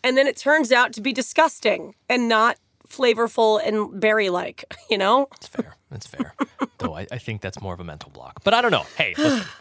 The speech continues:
Speaker 2: <sighs> I don't know. Um, but again, you know, there are going to be times where, you know, y-, you know, your health is going to affect this job, and that's just the way it is with this j-, particular profession, with any type of profession like this.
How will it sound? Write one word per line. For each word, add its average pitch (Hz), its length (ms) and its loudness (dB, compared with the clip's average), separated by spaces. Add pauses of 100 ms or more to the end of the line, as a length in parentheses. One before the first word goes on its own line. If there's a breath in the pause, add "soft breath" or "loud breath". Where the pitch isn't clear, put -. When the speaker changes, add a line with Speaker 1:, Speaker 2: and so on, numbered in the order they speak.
(140)
Speaker 2:
<sighs> - 300 -20
I 85 120 -4
don't 69 140 -12
know. - 520 -8
Um, 107 340 2 (220 loud breath)
but - 220 0
again, 131 320 -4 (160)
you 170 100 -4
know, 147 200 0
there 160 240 0
are 160 180 4
going 165 220 2
to 156 40 0
be 156 100 -6
times 147 540 -2
where, 120 540 0
you 139 100 -4
know, 107 280 -4
y-, 78 160 -12
you - 320 -12
know, 98 160 -10 (200)
your 123 240 -2
health 143 340 -2
is 147 100 -4
going 151 220 -4
to 160 80 -2
affect - 340 -4
this 156 140 -4
job, 143 340 -4
and 101 100 -2
that's 113 220 -4
just - 340 -4 (160)
the 135 140 2
way 127 280 0
it 131 80 0
is - 500 -2 (280)
with 120 320 0
this 131 240 0
j-, 131 180 -6 (220)
particular 135 520 -4
profession, 135 440 -4
with 113 100 -2
any 208 160 -6
type - 160 -6
of - 80 -10
profession 82 380 -14
like 69 180 -20
this. - 320 -20